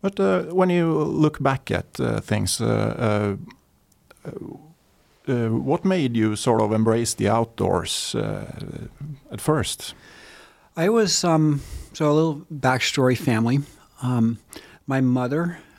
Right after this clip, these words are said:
Speaker 2: who has passed away, and my father, who has passed away. My mother, uh, was from Torgau, a small town outside of Dresden, East Germany. And so she was born in nineteen thirty-three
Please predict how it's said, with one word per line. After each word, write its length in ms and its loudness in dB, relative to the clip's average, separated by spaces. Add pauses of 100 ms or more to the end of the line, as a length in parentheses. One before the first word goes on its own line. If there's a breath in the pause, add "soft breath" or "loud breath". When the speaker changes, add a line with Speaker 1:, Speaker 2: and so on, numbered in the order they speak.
Speaker 2:
who 160 2
has 140 0
passed 340 0
away, 360 2
and 140 -4
my 120 -2
father, 340 2
who 100 -2
has 140 -4
passed 320 -6
away. 160 0
My 160 0
mother, 420 2 (600 loud breath)
uh, 220 -4
was 220 -4
from 320 2
Torgau, 560 0
a 40 -4
small 580 0 (520 loud breath)
town 320 2
outside 460 0
of 160 -2
Dresden, 540 0
East 340 0
Germany. 560 -4
And 140 -8
so 180 -2
she 180 2
was 100 2
born 320 0
in 20 4
nineteen 380 0
thirty-three 680 -4